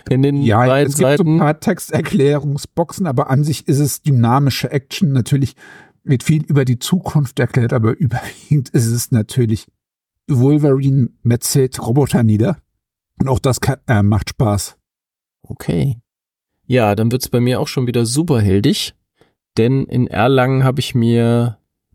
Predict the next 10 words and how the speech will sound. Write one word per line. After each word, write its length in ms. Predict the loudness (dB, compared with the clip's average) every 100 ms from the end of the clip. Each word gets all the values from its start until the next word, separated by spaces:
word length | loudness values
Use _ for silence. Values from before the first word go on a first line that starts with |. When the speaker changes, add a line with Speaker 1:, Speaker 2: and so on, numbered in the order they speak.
| -16
Speaker 1:
die 80 | -14
zwei 540 | -10 -2 2 2 2 -2 _
Power 300 | -4 0 0
Friends 560 | -2 -2 0 0 -4 -6
Ausgaben 560 | -2 -2 -2 -2 0 0
geholt, 300 | 2 0 0
die 60 |
ich 140 | -4 -4
verpasst 460 | -6 -2 -4 -4
hab. 300 | -6 -6 -14